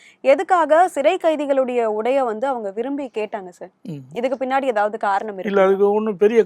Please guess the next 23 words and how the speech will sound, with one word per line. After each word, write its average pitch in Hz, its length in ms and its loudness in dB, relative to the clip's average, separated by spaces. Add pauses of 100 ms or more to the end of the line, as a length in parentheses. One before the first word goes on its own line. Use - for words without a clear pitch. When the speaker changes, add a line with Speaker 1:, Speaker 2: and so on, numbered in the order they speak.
Speaker 2:
காரணமெல்லாம் 185 540 0
இல்ல. 143 180 -4 (520)
அவர் 214 260 8
வரும்போது 233 560 8
அவர் 208 220 6
வந்து, 208 260 6 (500)
நான் 180 260 0
எழுதியிருப்பேன், 196 460 0
அவர் 185 160 2
வந்து, 180 460 0 (360)
ஆ, 190 80 -4 (400)
கேஸ் 202 340 2
போட்டு 190 220 -2
வருதுன்னா, 180 320 -2
அவன் 214 260 2
போலீஸ்லயே 208 640 2
ஒரு 185 160 0
வேஷ்டி 190 280 0
சட்டை 170 320 -8
எடுத்து 170 220 -6
கொடுத்துருவாங்க. 151 500 -6 (680)
அவர் 190 280 4
சாப்பிட 196 440 2